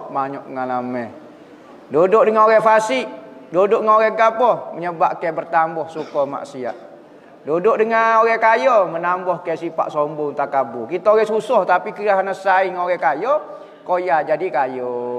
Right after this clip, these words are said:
Jadi sombong. Nah. Hmm. Saing dengan orang miskin, mewarisi sifat qanaah, rasa cukup. Saing dengan orang susah, makan-makan pun simpo-simpo. Jadi mula mewarisi sifat qanaah.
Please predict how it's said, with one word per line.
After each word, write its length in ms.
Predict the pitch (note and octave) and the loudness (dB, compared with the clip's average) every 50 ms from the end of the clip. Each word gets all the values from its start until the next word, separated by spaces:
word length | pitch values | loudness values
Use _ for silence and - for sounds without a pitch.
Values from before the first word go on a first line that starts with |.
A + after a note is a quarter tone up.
| B2 B2 B2 A#2+ A#2 A#2+ | -4 -4 -6 -6 -6 -8
Jadi 320 | C3+ D#3 F3+ F#3 F#3 G3 F3+ | -2 0 0 2 2 0 -2
sombong. 800 | F#3 F3+ E3+ E3+ E3 D#3 D3+ D3 C3+ B2+ A#2 G#2+ - - - E3+ | 0 -2 -2 -2 -2 -2 -2 -2 -2 -4 -8 -12 -16 -10 -4 -2
Nah. 160 | F3 E3 C#3 | -2 -2 -2
Hmm. 1200 | - - - - - - - - - - - - - - - - - - - - - - - - | -4 -8 -14 -18 -20 -20 -20 -20 -20 -20 -20 -20 -20 -20 -20 -20 -20 -20 -20 -20 -20 -20 -20 -8
Saing 400 | - - F#3+ G3 A3 A#3 A#3 A#3 | -2 2 4 4 4 4 2 0
dengan 240 | A#3 A#3+ A#3 A#3 A#3+ | 2 2 4 4 4
orang 120 | A#3+ A#3 | 2 2
miskin, 600 | B3 A#3+ - - B3+ B3 A#3+ G#3+ E3+ - - - | 0 -4 -4 0 2 2 2 2 0 -6 -10 -10
mewarisi 640 | C#3 E3+ G3 G3+ G3 F#3+ G3 G3 F#3+ F#3+ G3 F#3 F3 | -4 0 2 4 4 4 4 2 0 -2 -4 -4 -4
sifat 400 | G3 F#3+ F3+ - F3+ - - - | -4 -6 -4 -2 -2 -2 0 0
qanaah, 480 | E3+ E3 E3 E3 D#3+ - - E3+ D3+ C3+ | 0 0 0 0 -2 -2 -4 -6 -4 -2
rasa 280 | - D#3 D3+ - D#3+ D3 | -2 -2 -2 -2 -6 -6
cukup. 480 | D#3+ D#3 C#3+ - - D3+ C#3 - - - - - - - - - - - | -6 -8 -10 -8 -10 -12 -12 -12 -16 -20 -20 -20 -20 -20 -20 -20 -20 -20
Saing 560 | - - A#2 A2 C3+ E3 F3 F3 F3 F3 E3+ | -8 -4 0 2 2 4 4 2 2 0 0
dengan 160 | F3 F3 E3+ F3 | 2 2 4 4
orang 140 | F3+ E3+ | 4 2
susah, 640 | D#3+ F3+ E3+ E3+ - F3+ E3 F3 - - - - - - | 2 0 -2 0 0 -2 -2 -2 -4 -10 -16 -18 -10 -4
makan-makan 720 | C#3 D3 D3 - E3+ D#3+ D#3+ D#3+ D#3+ D#3+ E3 F3+ F3 E3+ - | -2 -2 -2 0 0 2 2 2 0 0 0 0 0 0 0
pun 120 | E3+ E3 | 0 -4
simpo-simpo. 840 | D#3+ E3+ D#3+ D3+ - D#3 D3+ D3 D3+ C#3+ C#3 - F#3 F3+ E3+ E3+ F3 | -4 -4 -6 -4 -4 -4 -4 -2 -4 -8 -6 0 2 4 4 4 2
Jadi 240 | G#3+ B3+ B3+ C4+ C4+ | 0 -2 -2 -2 -4
mula 400 | B3+ B3 A#3+ A#3 A#3 A3+ G#3 G#3 | -4 -4 -4 0 2 4 4 4
mewarisi 720 | G3 G#3 G#3 G#3 G3+ G3+ G3+ G3+ G3+ G3 - G#3+ F#3+ E3+ | 2 2 2 4 4 4 4 4 2 0 0 -2 -4 -2
sifat 300 | D#3+ F3+ E3+ - - - - | -2 -4 0 0 0 0 2
qanaah. 460 | - D#3 C#3+ C#3 C3 B2 - C3+ | 2 0 0 0 -2 -6 -6 -8